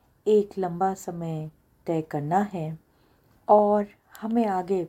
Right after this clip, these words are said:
बढ़ते ही जाना होगा और अपने काम जारी रखने के लिए वीरता और दृढ़ता का विकास करना होगा। जीवन बहुत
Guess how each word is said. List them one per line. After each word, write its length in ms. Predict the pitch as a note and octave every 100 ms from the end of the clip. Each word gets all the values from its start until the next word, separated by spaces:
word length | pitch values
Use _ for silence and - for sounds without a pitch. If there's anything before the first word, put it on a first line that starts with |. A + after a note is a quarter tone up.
| -
बढ़ते 280 | D3+ - F#3+
ही 200 | - E3+
जाना 340 | D3+ C#3+ D#3+
होगा 540 | D#3+ D#3+ D#3+ C#3+ C#3 - _ _ _ _ _ _ _ -
और 280 | A#3+ C4 B3
अपने 440 | G#3+ F#3+ F#3 E3+ -
काम 400 | - F#3 F3 D#3+ E3 _ _ _ -
जारी 460 | C#3+ E3+ D#3+ E3+ F3
रखने 440 | D3+ D3 - F3
के 240 | - G3 A3
लिए 340 | G3+ C#3+ C#3+ _ _ _ _ _ F3+
वीरता 640 | G3 A#3+ A#3 G#3 F3+ E3+ - _ _
और 140 | F3+ E3
दृढ़ता 600 | D#3 D#3+ D#3+ D3+ C#3+ D#3 _ _ -
का 120 | D#3
विकास 760 | D3+ D#3 - D3 D3+ - - _ _ _ _ _ _
करना 320 | D#3+ D3+ E3 F#3+
होगा। 480 | - D3+ C3+ - - _ _ _ _ _ _
जीवन 400 | G#3+ B3+ B3+ B3+
बहुत 340 | A3+ G#3 B3